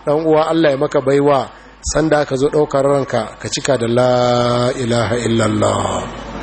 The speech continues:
Daɗi bisa daɗi kenan. Annabi ya ce, "Duk wanda kalman shi ta ƙarshe ta zan la ilaha illallah ne, wannan ya shiga aljanna ya gama."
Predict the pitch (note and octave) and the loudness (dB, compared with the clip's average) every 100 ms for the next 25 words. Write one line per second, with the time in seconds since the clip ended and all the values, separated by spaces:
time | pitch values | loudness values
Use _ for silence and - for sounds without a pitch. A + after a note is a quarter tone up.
0 | - - - G#2 B2+ C3 C#3+ B2+ C3 A2+ | -10 -10 -2 2 4 4 2 2 2 0
1 | G#2+ A2+ A2 A2 F2+ - - - - - | 0 -2 -4 -2 -4 -6 -14 -14 -16 -16
2 | - - A2+ B2 B2 - A2+ B2+ D3 D#3 | -16 -4 0 2 2 2 2 4 4 4
3 | C#3+ - C#3 C#3+ B2 - C3+ C3+ A#2 B2 | 0 0 0 0 -2 -2 -2 -2 0 0
4 | B2+ A#2+ B2+ B2+ C#3 B2+ B2+ B2 C3 C3 | 0 0 2 2 0 0 0 0 0 0
5 | B2 A#2 C3+ B2+ C#3 - - - - - | 2 2 2 0 -4 -8 -16 -20 -16 -4
6 | B2+ A#2 A#2 A#2 G#2+ A#2 A2+ G2 G#2+ G#2 | 0 2 2 0 0 0 0 0 0 2
7 | G2 F#2+ G2+ F#2+ | 0 0 -2 -2